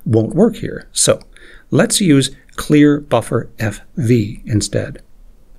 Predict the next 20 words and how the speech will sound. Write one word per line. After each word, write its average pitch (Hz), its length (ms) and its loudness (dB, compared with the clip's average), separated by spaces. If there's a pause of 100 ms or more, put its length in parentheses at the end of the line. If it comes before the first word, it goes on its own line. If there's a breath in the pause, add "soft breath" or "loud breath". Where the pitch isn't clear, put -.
(560)
That 110 240 -2
clears 104 360 -2
the 92 400 0
color 131 280 0
texture 143 600 -6
and 110 180 0
fixes - 320 -6
the 147 120 -2
error. - 220 -6 (600 loud breath)
Let's 165 260 2
deal 156 260 2
with 120 160 4
the 107 240 2
instance 123 360 0
I 127 100 -2
D 117 220 0
texture 160 440 -4 (140)
in 104 140 -2
a 87 40 -4
second. 123 400 -10